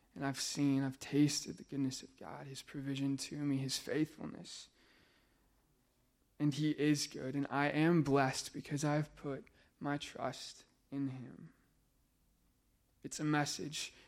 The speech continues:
that we need to share with those around us,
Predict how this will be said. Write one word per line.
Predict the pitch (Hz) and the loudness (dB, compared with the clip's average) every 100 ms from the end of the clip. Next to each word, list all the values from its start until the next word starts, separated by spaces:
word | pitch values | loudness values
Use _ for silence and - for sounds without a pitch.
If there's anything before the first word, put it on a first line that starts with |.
| - - | -18 -8
that | 185 | 2
we | 156 151 | 4 6
need | 147 143 | 6 4
to | - | 0
share | 147 - 147 151 151 - _ | -4 -2 -2 -2 -6 -12 _
with | 156 | -14
those | - 135 131 | -6 -6 0
around | 139 135 135 139 | 0 0 -2 -4
us, | - - - - | -10 -16 -20 -20